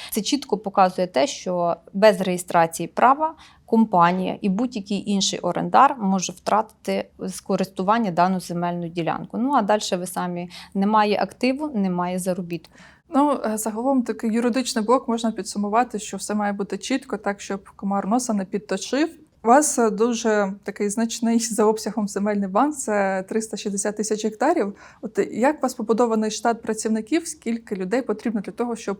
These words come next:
Speaker 2: управляти таким земельним банком?
Speaker 1: Сьогодні в нашій компанії земельна служба налічує майже двісті штатних одиниць. Всі працівники наші знаходяться в основному на, локаційно в областях, да?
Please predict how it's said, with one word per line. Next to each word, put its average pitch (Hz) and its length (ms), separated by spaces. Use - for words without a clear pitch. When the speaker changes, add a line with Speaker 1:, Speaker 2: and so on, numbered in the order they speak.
Speaker 2:
управляти 190 800
таким 208 240
земельним 196 400
банком? 196 400
Speaker 1:
Сьогодні 269 460
в - 20
нашій 220 320
компанії 240 600
земельна 208 420
служба 240 400
налічує 202 540
майже 214 320
двісті 190 640
штатних 202 520
одиниць. 180 540
Всі 269 240
працівники 226 800
наші 226 300
знаходяться 196 960
в 202 120
основному 214 720
на, 202 260
локаційно 214 800
в 247 180
областях, 185 600
да? 214 240